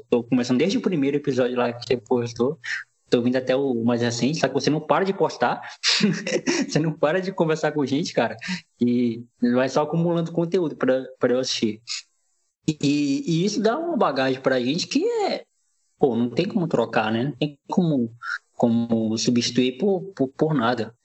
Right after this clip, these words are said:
E é uma sementinha, você vê, eu cheguei até você através de uma pesquisa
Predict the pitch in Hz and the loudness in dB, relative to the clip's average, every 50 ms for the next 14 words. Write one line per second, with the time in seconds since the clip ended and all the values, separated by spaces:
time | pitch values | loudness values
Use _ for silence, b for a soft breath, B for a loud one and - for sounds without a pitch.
0 | - - 139 135 147 156 196 240 240 - 302 254 254 285 262 - - - - 233 | -2 0 0 2 2 0 0 -2 -2 0 0 0 0 0 -2 -2 -2 0 0 2
1 | 190 135 120 123 - - 151 135 143 139 117 117 131 127 - - 156 143 151 175 | 2 2 0 0 0 0 0 0 0 0 0 0 0 0 0 -2 -2 0 0 -2
2 | 185 185 208 196 175 180 196 185 - - - 170 196 240 240 254 269 - 233 208 | 0 0 0 0 0 0 -2 -4 -4 -2 -2 0 0 0 -2 -2 -2 0 0 0
3 | 208 214 214 214 208 - 220 214 214 - - - 175 196 202 220 277 294 | 2 0 0 -2 0 0 0 -2 -2 -2 -2 0 0 2 2 2 0 -2